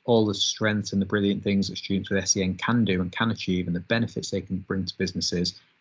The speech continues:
at the same time as that we educate, um,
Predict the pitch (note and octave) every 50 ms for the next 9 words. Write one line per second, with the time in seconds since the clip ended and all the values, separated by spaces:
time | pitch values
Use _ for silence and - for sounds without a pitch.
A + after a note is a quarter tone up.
0 | - - G2+ G2 G2+ - - A2+ G#2+ G#2+ G2+ - - F#2 F#2+ G2 F#2+ F2+ - -
1 | F#2 F2 - _ _ _ _ _ _ - - G2+ G2+ G2+ G2 G2 - A2+ - -
2 | G2 F2+ F#2+ G2 - - _ _ _ _ _ _ _ _ - G#2+ G2 F#2 F#2 F2+
3 | F2 F2 F2 F2 F2+